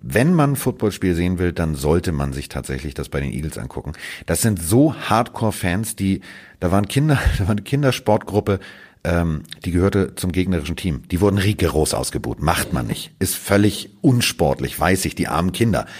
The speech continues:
Aber das beschreibt eben diese Stimmung im Eagle Stadium und da, äh, will's, will man halt hin. Und, äh, das Einzugsgebiet ist natürlich auch relativ groß und deswegen kosten die Tickets tatsächlich hundertsechsunddreißig Dollar, das billigste.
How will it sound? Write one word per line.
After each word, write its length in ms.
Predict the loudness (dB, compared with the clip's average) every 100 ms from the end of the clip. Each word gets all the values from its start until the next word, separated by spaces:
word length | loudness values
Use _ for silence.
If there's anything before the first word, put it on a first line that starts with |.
| -20 -20 _ -20 _ -2
Aber 160 | 0
das 260 | 2 0 0
beschreibt 560 | -4 -2 0 -2 -2 -2
eben 240 | 0 0
diese 180 | -2 -4
Stimmung 320 | 0 2 2
im 100 | 2
Eagle 240 | 0 -2 -4
Stadium 400 | -2 -2 -2 -2
und 140 | 0
da, 180 | 2 2
äh, 340 | 0 0 0 -4
will's, 880 | -8 -8 -8 -2 0 0 -2 -2 2
will 120 | 2
man 160 | 4
halt 120 | 4 2
hin. 200 | 0 0
Und, 200 | -4 -2
äh, 220 | -2 0
das 160 | -2
Einzugsgebiet 720 | 2 2 2 -4 -2 0 0
ist 80 | 0
natürlich 320 | -2 0 2
auch 120 | 0 2
relativ 360 | 0 0 -2
groß 240 | 2 2 2
und 100 | 0
deswegen 240 | 0 0
kosten 280 | 0 2 0
die 60 |
Tickets 300 | 0 0 0
tatsächlich 420 | 0 2 2 2 0
hundertsechsunddreißig 840 | 2 2 0 -4 -4 -2 -2 -2
Dollar, 240 | 0 0
das 200 | 0 0
billigste. 440 | 2 4 2 -2